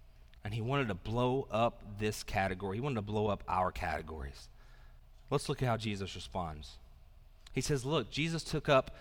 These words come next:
the question from the man, and he gave him this story. He said, "A man was going down from Jerusalem to Jericho, and he fell into the hands of robbers.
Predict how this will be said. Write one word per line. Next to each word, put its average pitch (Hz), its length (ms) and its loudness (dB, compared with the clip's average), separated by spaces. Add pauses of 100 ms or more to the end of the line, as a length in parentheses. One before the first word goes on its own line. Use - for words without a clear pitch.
(180)
the 120 80 0
question 127 460 4
from 117 200 -2
the 101 80 0
man, 85 340 -4 (500)
and 117 120 2
he 117 60 4
gave 117 220 6
him 110 120 2
this 107 160 2
story. 87 380 -2
He 95 120 -2
said, 107 260 2
"A 110 60 4
man 135 360 6
was 160 140 2
going 147 320 6
down 139 260 6
from 135 180 -2
Jerusalem 123 500 2
to 123 100 -4
Jericho, 101 600 0 (340)
and 123 80 4
he 123 60 8
fell 151 400 10
into 143 200 4
the 127 100 4
hands 113 460 4
of 101 180 -4
robbers. 95 760 4